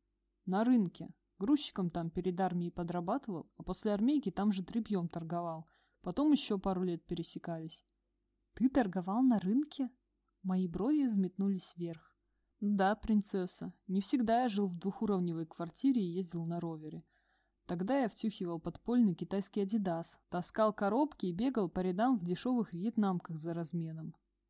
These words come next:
Я второй раз за вечер от удивления не смогла сообразить, что сказать.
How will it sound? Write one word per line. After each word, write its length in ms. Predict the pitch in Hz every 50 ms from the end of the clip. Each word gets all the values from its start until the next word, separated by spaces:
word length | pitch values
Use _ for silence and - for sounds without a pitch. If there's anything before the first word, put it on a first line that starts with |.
| _ _ _ _ _ _ _ _
Я 260 | - 185 151 180 233
второй 380 | 277 - - 277 262 254 233 208
раз 240 | 185 180 180 165 -
за 100 | 175 175
вечер 360 | 190 240 302 - - 202 180
от 100 | 175 -
удивления 540 | 185 160 175 180 170 233 302 311 285 240 208
не 100 | 190 185
смогла 380 | - - 190 180 180 214 240
сообразить, 580 | - - 202 180 165 185 180 170 165 208 220 -
что 220 | - - - 180
сказать. 580 | 175 - - - 180 165 175 170 160 - - _